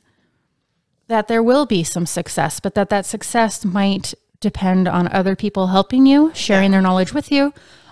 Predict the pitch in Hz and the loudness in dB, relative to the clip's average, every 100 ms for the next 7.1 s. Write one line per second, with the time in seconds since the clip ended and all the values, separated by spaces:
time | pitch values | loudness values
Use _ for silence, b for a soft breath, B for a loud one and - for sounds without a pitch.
0 | - 285 311 294 269 262 262 254 - 254 | -6 0 2 4 6 6 4 0 -4 0
1 | 247 214 - - 247 233 - 240 233 240 | 0 0 -6 -4 -4 -4 -2 -2 0 0
2 | 208 208 208 196 202 b b b _ _ | -2 0 0 0 -2 b b b _ _
3 | _ - - 220 214 - 190 190 180 151 | _ -8 0 2 0 0 0 2 2 0
4 | 151 - - - 214 202 190 185 185 180 | -4 -10 -18 -6 0 0 2 2 0 0
5 | - 185 180 175 180 170 175 175 - 170 | 0 2 2 2 2 0 0 -4 -4 -2
6 | 175 - 175 170 165 151 - 151 143 151 | -2 -2 -4 -4 -4 -6 -6 -8 -6 -6